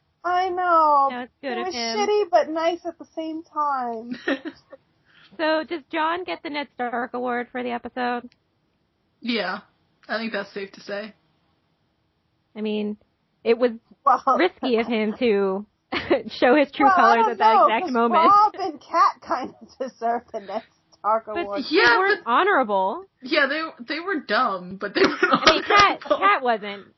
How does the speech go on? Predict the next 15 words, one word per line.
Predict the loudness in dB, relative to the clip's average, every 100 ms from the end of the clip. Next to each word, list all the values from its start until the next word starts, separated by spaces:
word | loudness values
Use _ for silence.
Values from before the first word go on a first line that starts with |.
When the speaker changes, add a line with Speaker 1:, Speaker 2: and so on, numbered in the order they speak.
| -6
Speaker 3:
Yeah. | 0 2 2
Speaker 2:
was | -2 -6
dumb. | -6 -4 -4 -8 -14 -20 _ _ -10
Kat | -2
Speaker 3:
Yeah. | 0 -2
Speaker 2:
was | -6 -12 _
not, | -4 -4 -6 _
she | -8 -4
is | -4
not | -2 -2
at | -2
fault | -2 -4
for | -4
any | -6 -4 -6
of | -6